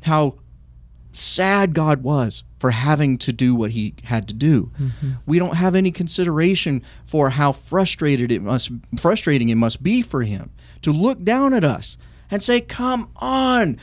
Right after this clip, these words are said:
Speaker 1: why won't you try just a little bit harder?
Speaker 2: Mm-hmm.
Speaker 1: Why won't you recognize what I've done?"
Speaker 2: Mm-hmm.
Speaker 1: And yet,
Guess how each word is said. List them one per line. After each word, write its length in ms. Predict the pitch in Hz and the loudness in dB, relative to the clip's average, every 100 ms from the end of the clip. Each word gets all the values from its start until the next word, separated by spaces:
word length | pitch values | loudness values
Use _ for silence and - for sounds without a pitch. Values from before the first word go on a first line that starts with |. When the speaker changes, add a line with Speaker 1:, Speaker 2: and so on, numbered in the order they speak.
| - | -14
Speaker 1:
why 480 | - 165 196 233 247 | -10 -2 0 4 4
won't 320 | 233 220 202 | 4 4 2
you 80 | 202 | 0
try 360 | - 208 196 190 | -2 -4 0 0
just 220 | 175 - | 0 -2
a 60 | 165 | 0
little 260 | 170 175 | 2 4
bit 220 | 156 160 | 4 2
harder? 340 | - 160 160 127 | 0 0 2 2
Speaker 2:
Mm-hmm. 380 | 139 120 117 127 | 0 -4 -2 -2
Speaker 1:
Why 320 | 220 247 240 | 0 0 2
won't 280 | 220 208 202 | 2 2 2
you 120 | 185 | 2
recognize 600 | 202 196 185 180 160 147 | 2 2 0 2 2 2
what 200 | 147 151 | 0 0
I've 200 | 151 139 | -2 -2
done?" 280 | 156 156 120 | 0 0 0
Speaker 2:
Mm-hmm. 240 | - 127 | -4 -4
Speaker 1:
And 220 | 113 180 | 0 0
yet, 280 | 170 220 - | 2 -2 -2